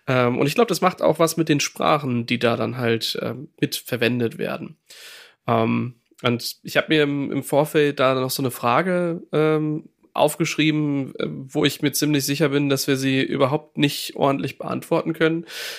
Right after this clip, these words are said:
Ähm, und zwar die Frage, was macht eigentlich eine Entwicklungsumgebung für dich gut oder schlecht?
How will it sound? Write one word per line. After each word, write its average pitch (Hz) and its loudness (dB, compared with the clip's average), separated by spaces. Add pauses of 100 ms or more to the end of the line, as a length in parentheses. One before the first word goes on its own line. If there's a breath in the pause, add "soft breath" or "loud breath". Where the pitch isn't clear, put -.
(160 loud breath)
Ähm, 131 2
und 131 -4
zwar - 2
die 147 4
Frage, 139 0
was 139 -2
macht 139 0
eigentlich 151 2
eine 131 2
Entwicklungsumgebung 143 0
für 139 -4
dich 143 -2
gut 165 -2
oder 143 4
schlecht? - -2